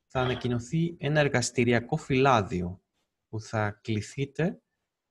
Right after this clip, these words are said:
να παραδώσετε εντός δύο εβδομάδων. Το φυλάδιο αυτό θα βαθμολογηθεί από εμάς,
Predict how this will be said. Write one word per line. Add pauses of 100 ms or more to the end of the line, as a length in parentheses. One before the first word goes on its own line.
(720)
να
παραδώσετε
εντός
δύο
εβδομάδων. (320)
Το
φυλάδιο
αυτό (640)
θα (960)
βαθμολογηθεί
από
εμάς,